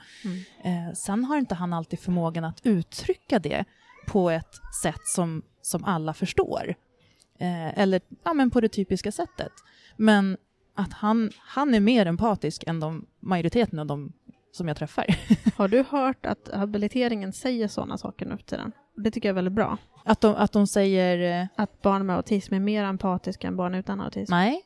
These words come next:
Speaker 2: det har jag inte
Speaker 1: För det
Speaker 2: hört.
Speaker 1: säger de faktiskt nu för
Speaker 2: Jaha.
Speaker 1: tiden. Ehm, de är ganska noga med att påpeka det, just därför att dels är det ju någonting som man får höra hela tiden, att ditt barn kan inte, liksom,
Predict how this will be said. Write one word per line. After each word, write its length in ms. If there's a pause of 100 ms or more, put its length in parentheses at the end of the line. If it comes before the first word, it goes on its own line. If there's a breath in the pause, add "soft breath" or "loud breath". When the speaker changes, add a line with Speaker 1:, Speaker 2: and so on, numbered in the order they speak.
(140)
Speaker 2:
det 80
har 120
jag 80
inte 120
Speaker 1:
För 80
det 60
Speaker 2:
hört. 100
Speaker 1:
säger 260
de 140
faktiskt 400
nu 60
för 60
Speaker 2:
Jaha. 140
Speaker 1:
tiden. 340
Ehm, 520 (360)
de 160
är 40
ganska 220
noga 220
med 80
att 80
påpeka 460
det, 80
just 220
därför 200
att 100
dels 480
är 120
det 80
ju 60
någonting 280
som 140
man 120
får 140
höra 320
hela 220
tiden, 340
att 340
ditt 200
barn 280
kan 160
inte, 440 (100)
liksom, 420